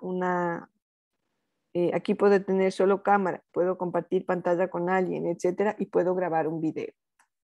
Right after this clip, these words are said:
Muy bien, puedo hacerlo y, eh, es como un mini estudio. Ahora, si yo quiero utilizar un video dentro del Canva, lo que yo puedo hacer es otra vez buscar videos gratuitos.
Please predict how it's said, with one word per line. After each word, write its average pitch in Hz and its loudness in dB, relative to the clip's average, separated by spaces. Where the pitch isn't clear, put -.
Muy 190 0
bien, 165 -4
puedo 202 4
hacerlo 208 2
y, 214 0
eh, 175 0
es 185 4
como 196 0
un 190 0
mini 185 -2
estudio. 170 -2
Ahora, 180 2
si 196 -6
yo 214 2
quiero 233 4
utilizar 208 -2
un 196 -4
video 190 6
dentro 185 0
del 214 2
Canva, 190 0
lo 190 0
que 180 2
yo 190 4
puedo 208 4
hacer 208 2
es 196 0
otra 185 -4
vez 190 0
buscar 180 -4
videos 185 2
gratuitos. 175 -4